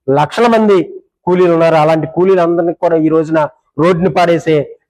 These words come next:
ఆ, ప్రక్రియ ప్రారంభించింది బీజేపీ ప్రభుత్వం. దానికి మహాత్మా గాంధీ జాతీయ గ్రామీణ ఉపాధి పథకం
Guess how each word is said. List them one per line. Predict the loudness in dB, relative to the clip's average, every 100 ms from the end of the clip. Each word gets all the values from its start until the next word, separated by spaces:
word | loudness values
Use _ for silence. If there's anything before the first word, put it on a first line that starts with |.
| -2 0
ఆ, | 0
ప్రక్రియ | -2 -2 0 2 2
ప్రారంభించింది | 2 0 2 -2 -2 -2 -2
బీజేపీ | 0 -2 -2 -4 -4
ప్రభుత్వం. | -4 -4 -4 -4 -4 -6 _ _ -2
దానికి | 0 2 0 0 0 -2 -8 -20 -20 _ -6
మహాత్మా | -2 0 0 0 0 2
గాంధీ | 2 2 0
జాతీయ | 0 0 0 0
గ్రామీణ | 2 2 2
ఉపాధి | 0 0 0 0
పథకం | 0 -2 -2